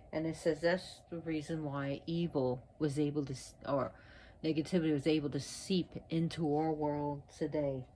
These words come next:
when this happened. Now, they are seen, if there's, he's allowed, he comes once in a while to see his children, and in which, by the way,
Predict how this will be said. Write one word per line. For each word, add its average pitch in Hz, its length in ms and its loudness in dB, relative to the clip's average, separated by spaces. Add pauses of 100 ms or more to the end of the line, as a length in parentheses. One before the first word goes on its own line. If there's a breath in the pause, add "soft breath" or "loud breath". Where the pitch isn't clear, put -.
(420)
when 147 200 -4
this 143 220 -4
happened. 139 520 -4 (1200 loud breath)
Now, 202 480 6 (380)
they 196 180 8
are 190 180 8
seen, 185 680 -2 (320)
if 175 200 0
there's, 180 380 0 (840)
he's 254 520 0
allowed, 202 640 6
he 233 180 0
comes 240 460 4
once 202 260 2
in 202 100 -2
a 190 40 2
while 170 220 2
to 156 120 -2
see 165 680 -6 (400)
his 175 200 -4
children, 196 500 2 (320 loud breath)
and 170 140 6
in 170 160 6
which, 185 420 2
by 165 180 6
the 156 100 4
way, 165 340 4